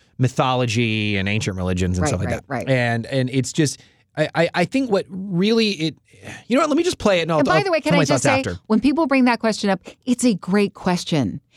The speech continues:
Speaker 2: It's a wonderful, "I'm thinking it through, not just going to buy whatever somebody serves me on a plate in religion class" question. However, it has been used ad nauseum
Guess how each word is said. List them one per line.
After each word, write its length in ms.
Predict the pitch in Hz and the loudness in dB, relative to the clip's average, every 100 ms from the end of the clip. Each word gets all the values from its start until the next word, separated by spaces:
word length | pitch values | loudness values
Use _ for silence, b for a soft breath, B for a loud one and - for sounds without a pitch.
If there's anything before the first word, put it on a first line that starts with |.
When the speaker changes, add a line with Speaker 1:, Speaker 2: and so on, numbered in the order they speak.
| B B | B B
Speaker 2:
It's 180 | 277 262 | 0 2
a 60 | 269 | 2
wonderful, 680 | 214 220 247 247 226 247 214 | 2 2 2 2 2 0 0
"I'm 260 | 202 226 240 | 0 2 2
thinking 400 | - 262 233 247 | 2 0 2 4
it 100 | 226 | 2
through, 200 | 214 214 | 2 2
not 260 | 208 214 180 | 4 2 0
just 240 | 220 208 | 0 0
going 260 | 214 196 196 | 0 2 2
to 100 | 170 | 0
buy 260 | 175 175 | 0 0
whatever 360 | 180 170 165 160 | 0 0 2 0
somebody 300 | - 170 156 | 0 0 0
serves 420 | 147 - 160 147 | -2 0 -2 0
me 100 | 165 | 0
on 140 | 147 135 | 0 0
a 60 | |
plate 420 | 135 - 151 143 - _ b b - | -2 -2 0 0 -4 _ b b 0
in 140 | 170 | 2
religion 420 | 165 175 190 180 | 4 2 2 2
class" 600 | 143 - 120 110 123 - - _ _ | 2 0 -2 -2 -4 -8 -12 _ _
question. 760 | - 330 359 - - 143 95 - B B B | -4 0 0 0 -2 -2 -2 -10 B B B
However, 380 | - 254 247 233 | 0 2 2 2
it 160 | 180 208 | 0 0
has 420 | - 233 254 190 | 0 2 2 2
been 200 | 220 208 | 0 2
used 460 | 180 208 214 202 - | 2 4 4 2 0
ad 160 | 165 | -2
nauseum 800 | 170 170 226 240 175 123 117 160 | 0 2 2 2 2 2 2 0